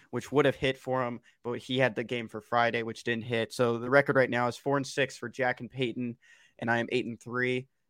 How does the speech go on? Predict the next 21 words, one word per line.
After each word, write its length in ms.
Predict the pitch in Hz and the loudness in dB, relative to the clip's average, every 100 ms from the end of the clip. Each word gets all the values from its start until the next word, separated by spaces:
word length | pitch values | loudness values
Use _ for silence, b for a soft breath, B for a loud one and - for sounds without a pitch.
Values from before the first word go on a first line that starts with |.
| _ | _
Uh, 160 | 113 113 | 0 2
my, 160 | 135 - | 0 4
my 160 | 143 | 4
bit, 280 | 143 151 - - | 6 2 2 -2
my 120 | 131 | 4
best 240 | 147 139 | 4 4
beat 100 | 156 | 4
of 80 | 139 | 2
the 60 | 131 | 2
week. 400 | 143 151 - - - | 2 0 -2 -16 0
Peyton 180 | 147 131 | 0 2
and 60 | |
I 60 | 131 | 0
are 20 | |
gonna 160 | 131 127 | 0 2
go 140 | 127 | 0
opposite 380 | 113 113 123 123 | 2 -2 -4 -4
of 100 | 117 | -4
each 180 | 120 - | -2 -2
other 200 | 120 113 | 0 -2
here. 420 | - 117 120 | -2 0 0